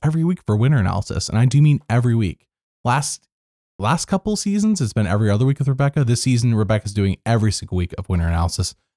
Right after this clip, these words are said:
Mary will, of course, be doing every week of our Wednesday podcast, the podcast we do right after the episode airs. Uh, and when we can, we will get all <laughs> three of us on the same podcast. It's just a matter of availability, frankly. So,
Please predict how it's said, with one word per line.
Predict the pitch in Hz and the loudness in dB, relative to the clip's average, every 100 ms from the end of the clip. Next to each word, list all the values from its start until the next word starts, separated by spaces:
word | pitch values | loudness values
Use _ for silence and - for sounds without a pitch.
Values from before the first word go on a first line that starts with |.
| _ - | _ -2
Mary | 131 139 120 | 2 2 4
will, | 113 | 2
of | 104 | 0
course, | 120 107 | 0 -2
be | - | 0
doing | 98 92 | 0 0
every | 92 95 | 0 0
week | 92 90 | 0 -2
of | 92 92 | -4 -2
our | 85 82 - - | -2 -2 -6 -4
Wednesday | 104 117 120 104 92 87 | 0 2 2 2 0 0
podcast, | - 87 87 82 85 | 0 -2 -2 -4 -4
the | - | -2
podcast | 104 98 90 - | -2 0 -2 -2
we | |
do | 95 90 | -2 0
right | 92 87 | 0 0
after | 90 85 87 85 - _ _ _ - | -2 -2 -4 -4 -6 _ _ _ -2
the | 98 | -2
episode | 90 - - | -2 -4 -4
airs. | 107 110 113 143 - _ _ _ _ _ | 0 2 2 0 -6 _ _ _ _ _
Uh, | - 98 - | -2 0 2
and | 113 113 | 2 2
when | 131 160 | 4 4
we | 156 147 | 2 0
can, | - 127 127 | 0 2 2
we | 113 | 2
will | 110 | 2
get | 104 | 2
all | 90 107 | 2 0
<laughs> | |
three | - - - 143 | -2 -4 0 2
of | 113 104 | 2 2
us | 101 - | 0 0
on | 104 98 | 0 0
the | |
same | 95 101 98 | 0 0 0
podcast. | 104 98 - 90 90 104 | 0 -2 0 0 0 -2
It's | |
just | 104 - | -4 0
a | 117 | 0
matter | 107 98 90 | 2 2 2
of | 90 - _ | 0 -4 _
availability, | 113 101 95 87 87 87 82 87 | -4 0 2 2 0 0 0 -2
frankly. | 92 92 90 85 87 _ _ _ _ _ - | -2 -2 -2 -4 -4 _ _ _ _ _ -6
So, | 101 87 | -2 -2